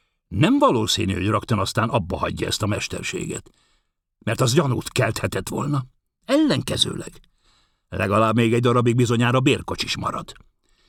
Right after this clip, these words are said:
Azt se hittem, hogy álnév alatt űzi a mesterséget, erre nem volt szüksége Londonban,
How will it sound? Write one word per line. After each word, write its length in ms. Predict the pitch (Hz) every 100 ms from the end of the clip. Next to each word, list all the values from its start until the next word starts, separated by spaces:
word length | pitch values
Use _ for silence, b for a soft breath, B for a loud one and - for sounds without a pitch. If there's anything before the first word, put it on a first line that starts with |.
| _ _ _
Azt 180 | 170 -
se 220 | - 277
hittem, 440 | - 120 - -
hogy 160 | 98 101
álnév 460 | 120 98 101 104 104
alatt 260 | 104 98
űzi 260 | 110 101 113
a 40 |
mesterséget, 800 | 110 104 - 104 - 98 95 170 b b
erre 180 | - 117
nem 160 | 143
volt 180 | 254 160
szüksége 440 | - 104 104 107 104
Londonban, 560 | 110 104 104 113 120